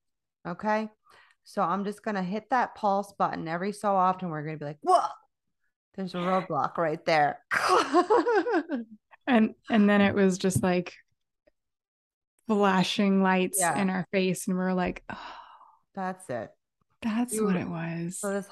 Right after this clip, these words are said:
Speaker 1: oh, oh.
Speaker 2: It was more like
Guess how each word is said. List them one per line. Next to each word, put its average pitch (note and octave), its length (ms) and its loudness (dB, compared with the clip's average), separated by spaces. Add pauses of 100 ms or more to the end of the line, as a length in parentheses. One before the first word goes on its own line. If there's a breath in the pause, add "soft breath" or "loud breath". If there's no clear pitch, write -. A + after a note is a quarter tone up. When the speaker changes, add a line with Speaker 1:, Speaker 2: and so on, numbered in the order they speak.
(380)
Speaker 1:
oh, G3 840 2 (680)
oh. G3 840 6 (540)
Speaker 2:
It A#3+ 60 4
was A3+ 160 2
more A#3+ 240 8
like F#3 280 2